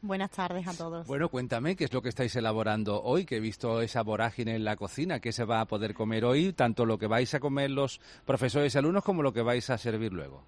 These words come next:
Speaker 1: Pues mira, como bien ha dicho Jesús, eh, nosotros hoy vamos a degustar un buen potaje, que
Speaker 2: Anda.
Speaker 1: en primero es lo que se suele elaborar, comida de familia, como solemos llamarlo, para todos nosotros, y es un buen potaje, y de segundo,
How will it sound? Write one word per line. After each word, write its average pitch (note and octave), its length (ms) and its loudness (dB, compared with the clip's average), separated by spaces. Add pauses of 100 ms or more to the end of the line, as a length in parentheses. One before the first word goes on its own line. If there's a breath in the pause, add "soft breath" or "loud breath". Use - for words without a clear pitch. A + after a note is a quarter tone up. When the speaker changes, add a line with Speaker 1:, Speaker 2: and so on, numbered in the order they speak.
(420)
Speaker 1:
Pues G#3 220 0
mira, F#3+ 240 0
como F#3 160 -2
bien F3+ 200 0
ha F#3+ 60 0
dicho G3 300 -4
Jesús, A3+ 560 -2
eh, G#3 380 -2
nosotros F#3+ 420 -4
hoy G3+ 120 0
vamos G3 280 -2
a G3+ 40 0
degustar F#3+ 440 -2
un G3 120 -2
buen F#3+ 180 -2
potaje, G3 500 -2
que G3+ 280 -4
Speaker 2:
Anda. - 120 -10 (440 loud breath)
Speaker 1:
en G3+ 380 -2
primero F3+ 360 -2
es F#3 100 2
lo F#3 100 -2
que F3 100 -6
se - 100 -8
suele F3 240 -6
elaborar, E3+ 420 0
comida E3+ 320 -4
de F3 120 -2
familia, F#3+ 480 -4
como F3+ 140 -8
solemos F#3 360 -6
llamarlo, G3+ 460 0
para G#3+ 200 -2
todos G3 240 -6
nosotros, A3 520 -4
y G#3 60 -2
es F3+ 120 -4
un F3 80 -8
buen F3 160 -6
potaje, A3+ 480 -2
y C#4+ 140 -4
de F#3 120 -6
segundo, F#3 500 -4